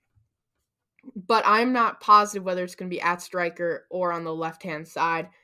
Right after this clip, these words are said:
I'm gonna guess, because Frank, for some reason, loves playing Werner on the left-hand side, that he's gonna be on the left-hand side.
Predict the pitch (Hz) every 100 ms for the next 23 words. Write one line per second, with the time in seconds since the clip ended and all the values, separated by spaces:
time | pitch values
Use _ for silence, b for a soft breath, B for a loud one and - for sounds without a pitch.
0 | b b b - 214 240 214 190 _ -
1 | 214 226 - - - _ - 185 - 208
2 | 208 - - 190 196 196 190 190 190 185
3 | 185 185 175 180 180 - 196 185 180 175
4 | 180 175 180 175 175 175 196 175 180 175
5 | 175 170 160 185 175 180 170 165 156 151
6 | 185 - 196 196 196 185